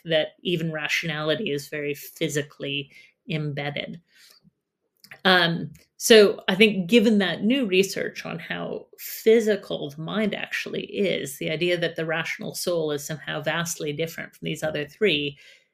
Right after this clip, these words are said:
is, I think, not, not very, not very persuasive. So I'd rather say anything that has a body, anything that is living,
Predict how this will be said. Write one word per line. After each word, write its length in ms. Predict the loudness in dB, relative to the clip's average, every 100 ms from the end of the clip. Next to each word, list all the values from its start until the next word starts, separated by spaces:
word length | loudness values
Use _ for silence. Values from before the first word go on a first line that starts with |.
| _ _
is, 200 | 2 2
I 100 | 0
think, 340 | 0 -6 -10 -8
not, 260 | -6 -6 -10 -10
not 320 | -8 -8 -8 -4
very, 580 | -2 0 -2 -6 -8 -12 _ _ _ -8
not 220 | -6 -2
very 220 | -2 -2
persuasive. 720 | -4 -10 -4 -2 -2 -4 -6
So 180 | 0 4
I'd 200 | 6 8
rather 280 | 6 6 2
say 460 | -2 -4 -4 -4 -10 -20 _ _ _ _ _
anything 800 | 6 6 6 2 0 -4 -6 -6
that 160 | -4 -4
has 340 | -4 -6 -4
a 80 | -4
body, 460 | -4 -4 -4 -6 0
anything 640 | 4 4 4 2 -2 -2
that 140 | -4 -2
is 220 | -4 -4
living, 520 | -4 -4 -8 -12